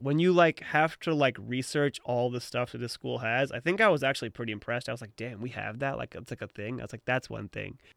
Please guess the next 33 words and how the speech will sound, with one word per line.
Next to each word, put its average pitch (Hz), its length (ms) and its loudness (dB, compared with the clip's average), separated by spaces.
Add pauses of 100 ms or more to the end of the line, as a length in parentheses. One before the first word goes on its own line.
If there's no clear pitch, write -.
I 123 80 -2
will 147 220 0
say, 165 240 6
though, 156 180 8
one 139 180 4
of, 135 120 2
like, 131 140 0
the 110 180 -6 (160)
difficult - 800 -4 (420)
things 143 440 0
about 139 320 4
it 139 100 2
is, 113 220 -6
like, 107 320 -8 (760)
so 127 640 2 (280)
I 135 120 0
mentioned 139 500 0
one 131 120 0
of 135 60 0
the 127 60 -2
parts 127 360 -2
of 113 60 -8
the 113 40 -6
job 113 300 -4
is, 104 80 -12
like, 107 120 -10
we, 104 120 -10
like, 95 120 -12
answer 101 280 -8
the 98 80 -14
phones. 110 640 -6 (320)
Um, 104 460 -4
and 101 340 -8